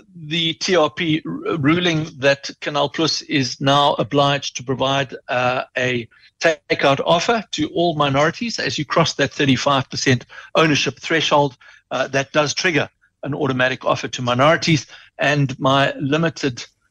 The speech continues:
uh, knowledge of these things indicates, I think, that they are obliged to make a takeout offer at a price not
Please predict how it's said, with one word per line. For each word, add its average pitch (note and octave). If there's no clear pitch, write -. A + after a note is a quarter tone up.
uh, C3+
knowledge F3+
of E3
these F3+
things E3
indicates, E3+
I C#3+
think, -
that D#3
they D#3
are D3+
obliged D#3+
to F#4
make D#3+
a E3
takeout F3+
offer C#3+
at C3+
a C3
price -
not F#3